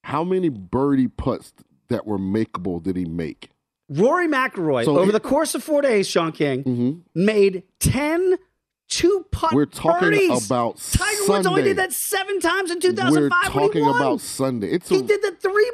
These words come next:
Speaker 2: more than
Speaker 1: we're
Speaker 2: Tiger.
Speaker 1: talking about Sunday.
Speaker 2: That's
Speaker 1: Four-stroke lead over Cam Smith.
Speaker 2: Okay, wait, wait, wait. Wait, here's gags. Let me give you golf gags.
Speaker 1: No, I know.
Speaker 2: The
Speaker 1: No.
Speaker 2: great Van de Velde.
Speaker 1: Right.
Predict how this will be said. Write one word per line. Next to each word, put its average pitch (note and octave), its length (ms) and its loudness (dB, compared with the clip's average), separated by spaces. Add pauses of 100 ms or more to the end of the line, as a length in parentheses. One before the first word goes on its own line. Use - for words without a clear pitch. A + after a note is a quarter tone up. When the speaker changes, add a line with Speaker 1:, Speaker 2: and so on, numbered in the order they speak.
Speaker 2:
more G#4 140 4
than A#4+ 120 4
Speaker 1:
we're F4 60 2
Speaker 2:
Tiger. G#4+ 380 0
Speaker 1:
talking C#3 560 -2
about G2 680 -4 (140)
Sunday. F2 640 -6 (1500)
Speaker 2:
That's D3+ 100 2
Speaker 1:
Four-stroke D#3+ 500 -2
lead C3 260 2
over G#2+ 220 -2
Cam G#2 280 -4
Smith. E2+ 380 -10
Speaker 2:
Okay, E3+ 160 -2
wait, C#3+ 160 -2
wait, G#2 160 -8
wait. A2 140 -20 (200)
Wait, C#3 200 -4
here's A#3 280 -2
gags. B2 440 -6
Let F3+ 120 2
me A#3+ 60 0
give G#3 160 0
you E3+ 60 0
golf B2+ 380 -4
gags. - 420 -8
Speaker 1:
No, D#4 120 -2
I C#4 140 2
know. F3+ 320 0
Speaker 2:
The A3 100 2
Speaker 1:
No. A3 60 -4
Speaker 2:
great C4 220 0 (120)
Van G3 280 0
de F#3 80 2
Velde. C3+ 320 0
Speaker 1:
Right. E3+ 260 -2